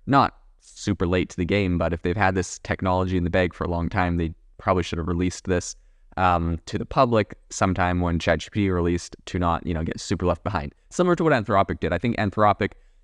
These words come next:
did a great job of not getting super left behind, even though Claude is only available on the Poe two platform. I know a ton of people that have seen a couple different features in Claude,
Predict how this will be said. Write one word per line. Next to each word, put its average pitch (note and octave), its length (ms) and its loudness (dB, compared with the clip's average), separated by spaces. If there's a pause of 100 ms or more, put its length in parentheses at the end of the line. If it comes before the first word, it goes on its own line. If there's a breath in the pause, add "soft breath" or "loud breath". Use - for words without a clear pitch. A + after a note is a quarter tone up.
did G#2 120 2
a G2 40 2
great G2 220 2
job F#2+ 240 2
of F2+ 80 -2
not F#2 200 2
getting F#2 180 0
super F2+ 240 -2
left F2 180 0
behind, A2 420 0
even G2+ 200 0
though F2+ 100 0
Claude F#2 320 2
is E2+ 100 -2
only F#2 180 0
available F2+ 380 0
on E2+ 120 0
the D2+ 60 -2
Poe F2+ 260 0
two E2+ 180 -4
platform. G#2+ 480 0
I F#2+ 80 0
know F#2+ 140 0
a F2 60 0
ton G#2+ 220 -4
of F2 80 -2
people F#2 300 -2
that F2 220 0 (220)
have F2+ 180 -4
seen G2 240 2
a - 60 0
couple G2 200 -4
different F2 260 -2
features F#2 540 -2
in E2+ 160 -2
Claude, A2 420 0